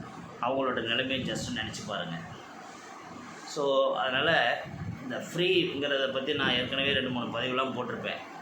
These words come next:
அது எந்த, எந்த சப்ஜெக்டா இருந்தாலும் சரி, எவனா ஒருத்தன் ஃப்ரீன்னு சொன்னா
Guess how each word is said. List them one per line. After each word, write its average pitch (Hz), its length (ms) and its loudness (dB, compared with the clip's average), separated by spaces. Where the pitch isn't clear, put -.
அது 101 220 -4
எந்த, 131 500 4
எந்த 131 240 -2
சப்ஜெக்டா 131 400 0
இருந்தாலும் 123 280 0
சரி, 123 280 -2
எவனா 120 440 0
ஒருத்தன் 113 340 0
ஃப்ரீன்னு 127 240 2
சொன்னா 117 400 -2